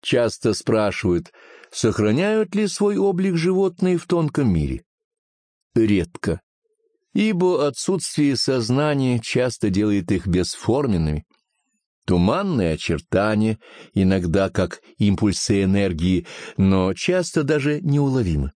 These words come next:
Явления животных, конечно, относятся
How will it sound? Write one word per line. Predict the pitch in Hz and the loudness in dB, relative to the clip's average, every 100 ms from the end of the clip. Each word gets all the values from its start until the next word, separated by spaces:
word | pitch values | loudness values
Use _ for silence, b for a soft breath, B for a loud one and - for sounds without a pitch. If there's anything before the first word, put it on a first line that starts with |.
| _ _ _ _ _ _ _ _ _ _ - | _ _ _ _ _ _ _ _ _ _ -4
Явления | 131 185 240 214 165 | -2 0 0 0 0
животных, | 123 123 143 170 143 117 - | 0 0 0 -2 -2 -2 0
конечно, | 101 110 127 110 95 | 0 0 0 0 0
относятся | 85 98 113 - - 92 | 0 0 0 -2 -2 -4